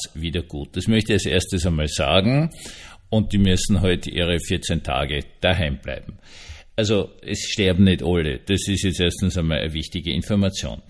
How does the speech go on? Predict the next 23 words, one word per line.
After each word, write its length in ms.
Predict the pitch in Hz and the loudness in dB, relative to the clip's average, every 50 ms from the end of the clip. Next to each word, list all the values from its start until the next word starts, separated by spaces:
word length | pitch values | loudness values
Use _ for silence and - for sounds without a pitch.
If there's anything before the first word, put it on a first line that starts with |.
| - - - - - - - - - _ _ | -20 -20 -20 -20 -20 -20 -20 -20 -20 _ _
Was 420 | 98 110 110 104 - - - - - | 0 0 2 2 0 -4 -6 -8 -8
ich 360 | - 117 113 - - - - | -8 -8 -8 -8 -8 -10 -6
aber 220 | - 113 110 110 104 | -4 0 2 2 2
auf 100 | 104 - | 2 0
der 140 | - - | -4 -4
anderen 220 | - 123 147 160 139 | -4 -2 0 0 0
Seite 360 | - 127 107 95 - - 107 | 2 0 0 -2 0 0 2
mitgekriegt 840 | 101 104 107 107 - - 104 - - - 107 107 101 - - - | 2 2 2 -2 -6 -12 -14 -14 -8 -6 -6 -6 -6 -8 -6 -2
hab, 200 | 120 117 113 - | -2 -2 -2 -4
ist, 540 | - - 110 113 113 - - - - - - - | -8 -6 -4 -4 -4 -4 -4 -6 -6 -8 -2 0
dass, 480 | 113 101 95 90 - - - - - - | 2 2 2 2 0 -4 -4 -4 -4 -4
äh, 220 | 95 95 90 - - | -2 -2 -2 -2 -4
Österreich, 640 | - 95 - - - 92 92 98 101 95 - - - - 92 82 71 69 - | -6 -8 -6 -6 -4 -2 0 0 -2 -4 -6 -10 -8 -6 -6 -6 -6 -4 0
muss 180 | 101 98 95 92 | 0 0 2 2
man 140 | 98 95 | 0 0
jetzt 120 | 92 82 92 | 0 0 0
einmal 160 | 90 87 85 | -2 -2 -2
ganz 240 | 85 85 85 78 - | -2 -2 -4 -4 -4
ehrlich 320 | - - 82 87 85 - | -6 -6 -4 -6 -6 -4
sagen, 320 | - 80 67 76 76 78 71 - - - - - - _ _ | -4 -2 -2 -2 -4 -6 -8 -10 -16 -20 -20 -20 -20 _ _
absolut 640 | - 95 95 - - 104 95 92 90 - - - - - | -4 -4 -2 -2 -2 -2 0 0 -2 -4 -6 -14 -4 0
nicht 480 | 95 95 101 101 98 98 - - - | 2 4 4 4 2 -2 -6 -4 -2
auf 140 | - 98 - | 0 0 0